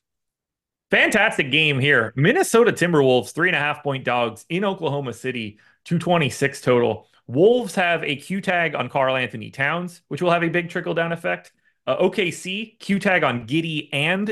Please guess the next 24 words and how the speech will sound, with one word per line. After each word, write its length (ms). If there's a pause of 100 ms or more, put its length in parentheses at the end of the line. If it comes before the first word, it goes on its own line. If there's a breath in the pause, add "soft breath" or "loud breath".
Jalen 380
Williams 380
without 320
the 80
Y. 400 (260)
Huge 540
trickle-down 460
effect 300
for 260
how 200
that 200
plays 240
out. 220
In 80
particular, 580 (220 soft breath)
Shai 220
Gilgeous-Alexander 800
gets 240
a 280
biggity, 400
biggity, 400
big 280
bump 300 (180)
if 280